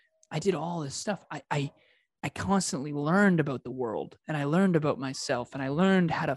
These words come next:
fluctuate between the two. That's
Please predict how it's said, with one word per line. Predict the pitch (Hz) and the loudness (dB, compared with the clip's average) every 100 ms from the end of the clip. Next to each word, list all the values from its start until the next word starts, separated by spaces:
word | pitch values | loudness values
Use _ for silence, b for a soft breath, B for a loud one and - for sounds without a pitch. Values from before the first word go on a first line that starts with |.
| - | -4
fluctuate | - 139 - 151 131 - | -6 -4 -2 2 2 0
between | - 139 | -4 -4
the | 135 - | -4 -4
two. | 110 - b b b b _ - 151 | -4 -6 b b b b _ -4 0
That's | 160 - | 0 -2